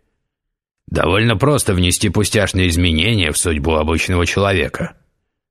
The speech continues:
Несколько сложнее незначительные изменения в судьбу иного. И чем данный иной сильнее,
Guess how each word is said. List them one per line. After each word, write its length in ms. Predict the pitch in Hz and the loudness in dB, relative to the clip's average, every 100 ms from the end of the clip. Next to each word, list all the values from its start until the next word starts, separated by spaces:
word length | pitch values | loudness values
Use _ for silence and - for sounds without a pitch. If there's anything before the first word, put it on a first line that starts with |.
| _ _ - | _ _ -8
Несколько 580 | 85 87 104 110 101 104 | -2 0 0 0 0 0
сложнее 680 | 107 101 92 120 147 95 80 | 2 0 2 2 2 2 0
незначительные 840 | 80 80 80 - 110 131 131 113 | 0 0 0 0 0 0 2 2
изменения 560 | 87 87 78 76 82 | 2 0 2 0 0
в 80 | 104 | 0
судьбу 440 | - 110 85 90 120 | 0 0 2 2 2
иного. 540 | 117 76 65 - - _ _ _ _ _ _ _ _ - | 2 0 -2 -6 -12 _ _ _ _ _ _ _ _ -4
И 120 | 85 | -2
чем 380 | 80 104 101 92 | 0 0 2 2
данный 440 | 107 110 95 92 | 2 2 2 2
иной 260 | 95 82 76 | 2 2 0
сильнее, 760 | - 101 87 95 135 78 67 | 0 0 0 2 0 -2 -4